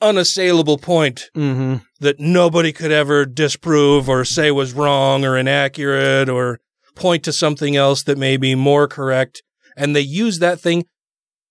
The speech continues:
Speaker 1: And the, the particular thread that I'm talking about was, was on a, uh, it was somebody who's been a guest on the show,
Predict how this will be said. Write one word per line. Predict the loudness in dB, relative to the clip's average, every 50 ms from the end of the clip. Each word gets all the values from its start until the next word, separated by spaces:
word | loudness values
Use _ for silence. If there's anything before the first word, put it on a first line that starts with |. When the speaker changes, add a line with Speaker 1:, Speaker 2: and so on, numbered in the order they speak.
| _ _ _ _ _ -4
Speaker 1:
And | -2 -2 0 0
the, | 0 -2
the | -2 -4 -8
particular | -6 -6 -6 -6 -8 -4 0 0 2 2
thread | 2 0 -2 -2 0
that | 0 0
I'm | -2 -2
talking | -2 -2 -2 -2 -2 -4 -4
about | -2 0 0 0 0 -2
was, | -2 -2 0 -2 -2 -4 -10 -14 _ _
was | -8 -6 -4 -2 -2
on | 0 0 0
a, | 0 -2 -2 -2 -4 -4 -6 -10 -12 _ _ _ _ _ _ _ _ _ _ _ -20
uh, | -18 -16 -16 -16 -18 -18 -20 -20 _ _ _ _ _ _ _ _ _ _ _ -20 -20 -20 -20 _ -6
it | -2 0
was | 0 0 2
somebody | 0 0 0 2 0
who's | 0 0 -2
been | -2 -2
a | -2
guest | -2 -2 -4 -4 -4
on | -4
the | -4 -4
show, | -4 -2 0 0 0 0 -2